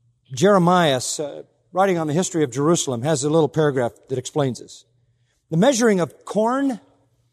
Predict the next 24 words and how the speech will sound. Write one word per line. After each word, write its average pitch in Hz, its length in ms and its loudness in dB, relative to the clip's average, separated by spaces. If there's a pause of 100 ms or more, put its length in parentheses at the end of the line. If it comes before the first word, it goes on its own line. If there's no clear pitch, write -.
(240)
is 170 140 -2
a 165 40 -4
process 233 540 2
which 170 160 -6
is 156 80 -8
carried 226 260 0
out 196 140 4
according 196 320 0
to 180 140 -4
an 170 60 -2
established 175 460 -2
pattern 165 300 0
in 143 80 0
Israel. 120 400 -4 (600)
The 180 80 0
seller 294 380 6
crouches 233 460 2
on 208 120 4
the 196 80 0
ground, 170 520 2 (1300)
puts 220 160 0
his 214 120 2
legs 240 360 6
around 190 500 6